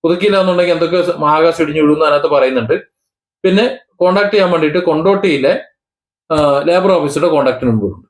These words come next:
ഞാനൊന്ന് വിളിച്ചു. ഞാൻ കോൾ റെക്കോർഡൊന്നും ഇവിടെ കൊടുക്കുന്നില്ല. ഒഫീഷ്യലി, ആ, അവരെ ബുദ്ധിമുട്ടിക്കാൻ ഞാൻ ഉദ്ദേശിക്കുന്നില്ല. ആ, അവരോട് വിളിച്ചപ്പോ ഞാൻ അവരോട് ചോദിച്ച ഒരു കാര്യമാണ്, ഇന്ന ഒരു നമ്പറിൽ നിന്ന് ഇത്ര നമ്പറായിട്ട് നിങ്ങള്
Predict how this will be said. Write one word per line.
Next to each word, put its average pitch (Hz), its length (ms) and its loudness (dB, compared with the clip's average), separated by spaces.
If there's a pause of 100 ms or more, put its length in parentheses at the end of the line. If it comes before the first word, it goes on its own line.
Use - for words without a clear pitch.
(640)
ഞാനൊന്ന് 202 240 2
വിളിച്ചു. 120 280 -4 (600)
ഞാൻ 147 140 0 (180)
കോൾ 151 220 -2
റെക്കോർഡൊന്നും 165 360 0
ഇവിടെ 156 100 0
കൊടുക്കുന്നില്ല. 143 460 0
ഒഫീഷ്യലി, 139 580 0 (600)
ആ, 151 40 -4 (640)
അവരെ 160 320 0
ബുദ്ധിമുട്ടിക്കാൻ 160 680 -2
ഞാൻ 151 140 0
ഉദ്ദേശിക്കുന്നില്ല. 143 680 -4 (680)
ആ, 139 280 -2
അവരോട് 196 260 2
വിളിച്ചപ്പോ 185 720 -2 (260)
ഞാൻ 196 160 0
അവരോട് 196 240 0
ചോദിച്ച 180 260 0
ഒരു 165 160 0
കാര്യമാണ്, 143 480 0 (920)
ഇന്ന 185 280 0
ഒരു 180 220 0
നമ്പറിൽ 156 520 -2
നിന്ന് 113 140 -2 (640)
ഇത്ര 208 200 -2
നമ്പറായിട്ട് 175 680 0
നിങ്ങള് 147 400 0